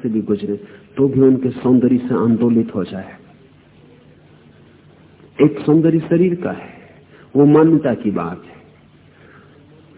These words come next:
कहीं लंबी नाक सुंदर है, कहीं नहीं है, कहीं सफेद चमड़ी सुंदर है, कहीं नहीं है। अभी मैं एक अमेरिकन विचारक की किताब पढ़ रहा था, उसने लिखा कि सफेद चमड़ी जो है एक तरह की बीमारी,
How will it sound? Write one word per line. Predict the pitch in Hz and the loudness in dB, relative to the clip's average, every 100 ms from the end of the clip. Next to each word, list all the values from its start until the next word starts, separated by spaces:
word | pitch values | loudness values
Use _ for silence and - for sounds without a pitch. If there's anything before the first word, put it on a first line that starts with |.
| - | 0
कहीं | 139 143 | 4 6
लंबी | 131 143 143 | 8 6 6
नाक | 143 127 117 | 6 4 -4
सुंदर | - 120 110 110 | -4 -2 0 -2
है, | 123 | -6
कहीं | 123 127 131 | -6 -6 -2
नहीं | 135 139 - | -2 -2 -4
है, | - - - - - - - - - - _ - | -10 -16 -20 -20 -20 -20 -20 -20 -20 -20 _ 0
कहीं | 135 | 2
सफेद | 131 139 131 170 175 143 | 2 0 2 2 2 0
चमड़ी | 123 127 | 2 2
सुंदर | 117 127 127 135 | 2 0 0 0
है, | 139 | -2
कहीं | 139 139 | -2 0
नहीं | 139 143 | 2 2
है। | 139 - - - - - | -2 -6 -18 -20 -20 -8
अभी | - 131 | -2 4
मैं | 151 143 | 4 6
एक | 135 - - | 2 0 -2
अमेरिकन | 131 135 135 127 117 | 0 2 2 2 4
विचारक | 110 113 120 123 123 | 2 2 -2 -2 -2
की | 123 | -4
किताब | 117 117 127 - | -2 -4 -6 -6
पढ़ | 104 | -6
रहा | 98 98 | -4 -6
था, | 101 - - - - - - | -8 -16 -20 -20 -20 -16 -2
उसने | 139 170 156 | 0 4 4
लिखा | 147 151 151 | 4 2 0
कि | 147 | 0
सफेद | 131 131 - 165 165 - | -2 -4 0 0 0 0
चमड़ी | 123 117 120 | 2 4 2
जो | 123 | 0
है | 123 131 | 0 -2
एक | - 151 151 - | 2 2 2 -2
तरह | 123 135 | 0 2
की | 135 | 2
बीमारी, | 135 127 131 139 135 113 | 4 6 8 6 6 2